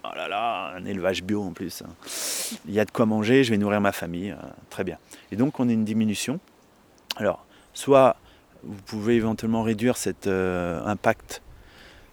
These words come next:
euh, par quelques procédés, euh, plus ou moins sympas. Donc, euh, dans les réserves naturelles, ils ont, ils, ils tuent les renards, <laughs> ils piègent les corneilles, et cetera. Euh, et moi, j'ai mis un fil de clôture autour du, du grand bassin.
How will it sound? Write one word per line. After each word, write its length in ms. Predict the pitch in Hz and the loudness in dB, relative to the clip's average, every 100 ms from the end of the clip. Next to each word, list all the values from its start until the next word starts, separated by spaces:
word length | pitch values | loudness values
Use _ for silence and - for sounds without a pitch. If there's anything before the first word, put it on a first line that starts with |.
| - | -18
euh, 120 | 87 92 - | -16 -16 -10
par 120 | - - | -8 -4
quelques 280 | 101 - | -4 -4
procédés, 640 | 101 - 101 104 95 113 107 - - - - | -6 -4 -2 -2 2 2 0 -8 -18 -18 -14
euh, 760 | 87 82 85 80 78 71 69 67 - | -12 -12 -12 -12 -14 -14 -14 -16 -14
plus 180 | 107 95 | -10 -4
ou 40 | |
moins 160 | 95 95 | -2 -2
sympas. 440 | - 87 113 151 185 | -4 -4 -2 -2 -2
Donc, 240 | 90 87 85 | -12 -12 -10
euh, 40 | 73 | -8
dans 120 | 87 | -6
les 100 | 87 | -6
réserves 300 | 90 95 95 | -6 -6 -6
naturelles, 440 | 87 - 98 104 | -6 -8 -6 -6
ils 160 | 98 85 | -6 -8
ont, 140 | 87 | -8
ils, 480 | 85 80 80 80 80 | -8 -10 -10 -12 -12
ils 80 | 80 | -12
tuent 140 | - - | -10 -6
les 80 | 85 | -6
renards, 580 | 82 80 110 127 123 101 - - | -6 -8 -8 -8 -10 -12 -14 -14
<laughs> 220 | - - | -16 -14
ils 60 | |
piègent 280 | 98 - 95 | -8 -2 -2
les 80 | 87 | -4
corneilles, 560 | - 87 82 98 117 117 | -8 -8 -8 -10 -10 -12
et 100 | - | -14
cetera. 280 | - 117 190 - - - - - - - 87 | -12 -12 -14 -20 -16 -10 -10 -10 -16 -16 -12
Euh, 520 | 92 90 90 87 85 - | -10 -8 -10 -10 -12 -10
et 200 | 95 87 | -6 -4
moi, 420 | 95 117 120 117 - | 0 4 4 2 -4
j'ai 160 | 98 101 | -8 -6
mis 120 | 104 | -4
un 60 | 104 | -4
fil 180 | - | -6
de 80 | 101 | -6
clôture 420 | 101 95 92 120 | -6 -8 -8 -6
autour 280 | 113 98 107 | -4 -4 -8
du, 240 | 95 95 92 | -8 -8 -8
du 120 | 95 | -8
grand 160 | 87 | -6
bassin. 460 | 95 92 - 127 139 | -6 -6 -4 -2 -2